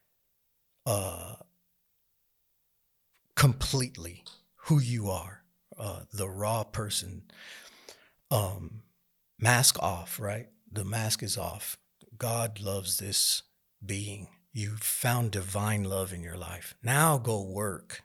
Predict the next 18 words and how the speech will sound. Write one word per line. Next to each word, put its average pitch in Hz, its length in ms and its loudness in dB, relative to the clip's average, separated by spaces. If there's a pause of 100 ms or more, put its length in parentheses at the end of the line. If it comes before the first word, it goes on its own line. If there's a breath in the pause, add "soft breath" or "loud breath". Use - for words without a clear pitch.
(140)
the 107 120 -4
ground. 90 560 -4 (720 loud breath)
And 107 440 2
it - 300 -4
built, 147 320 6 (340 loud breath)
that 135 640 6 (880)
built, 151 300 8
it, - 180 0
it, 160 200 4
it's 131 200 6
a 120 100 2
healing, 139 760 2 (920)
uh, 107 300 0
source 120 720 6
to 107 260 2
be 120 260 -2
able 147 240 2
to, 101 400 -2